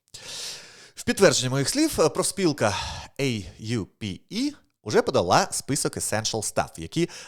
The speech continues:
залишаються на посту навіть під час страйку. Що, з мого боку, е, знак того, що страйк точно буде. Тобто вчителів примусили повернутися, не виконавши вимог, е,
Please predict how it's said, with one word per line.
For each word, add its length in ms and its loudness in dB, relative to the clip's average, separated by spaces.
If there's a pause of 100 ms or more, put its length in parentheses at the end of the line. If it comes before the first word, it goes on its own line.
залишаються 800 0
на 80 -14
посту 520 0
навіть 280 2
під 180 -12
час 320 0
страйку. 480 0 (420)
Що, 540 2
з 80 -8
мого 200 0
боку, 460 -2 (260)
е, 360 -2
знак 240 -2
того, 200 -4
що 100 -6
страйк 260 -2
точно 300 -4
буде. 240 -12 (1400)
Тобто 200 0
вчителів 420 0 (480)
примусили 420 2
повернутися, 640 0 (120)
не 320 0
виконавши 440 -4
вимог, 720 -2
е, 40 -18